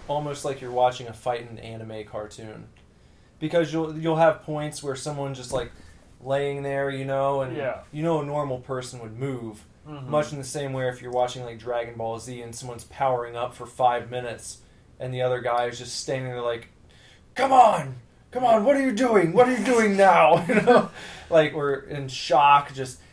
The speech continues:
Speaker 1: and you know any sane person would move out of the way or attack while they're powering up.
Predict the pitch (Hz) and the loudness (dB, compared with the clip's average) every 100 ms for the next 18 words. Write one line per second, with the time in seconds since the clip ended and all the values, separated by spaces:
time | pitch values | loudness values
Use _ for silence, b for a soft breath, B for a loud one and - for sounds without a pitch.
0 | B B B B - - 156 160 156 156 | B B B B -20 -8 -4 0 4 6
1 | 143 135 160 156 147 127 127 - 160 151 | 4 2 -8 -6 -6 -8 -10 -4 -4 -2
2 | 131 123 117 123 117 117 131 123 113 110 | -6 -8 -10 -10 -12 -8 -4 -2 -2 -2
3 | 120 123 113 110 - 131 120 110 117 113 | 0 0 0 -6 -6 -2 -2 -4 -8 -10
4 | 107 107 123 110 104 104 107 123 | -10 -8 -6 -6 -8 -12 -10 -10